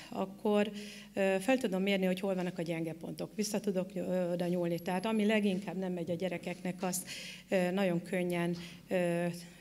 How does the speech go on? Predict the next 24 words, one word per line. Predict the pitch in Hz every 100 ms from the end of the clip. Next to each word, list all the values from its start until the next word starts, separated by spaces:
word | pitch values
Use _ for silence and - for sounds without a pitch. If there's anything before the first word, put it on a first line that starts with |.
| -
meg | - 185 185
tudom | - 180 170 175
jeleníteni, | 185 175 170 175 175
illetve | 175 175 180
utána | 175 170 175
tudok | 180 185 180
nézni. | 180 170 165 - 202 - - - - - - - -
És | 247
akkor | 233 233 214
itt | 214
még | 208 196
egy | 180
érdekesség | 196 190 180 190 180 - 185
a, | 190 185 185 180 -
arra, | 190 180 180
hogy | 175 175
hogyan | 185 185 180
tudunk, | 180 180
nem | 180 175
tudom, | - 180
mennyire | 170 170 170
látszik | 170 165 165 - -
a, | 180 - - - - - -
ö, | 180 175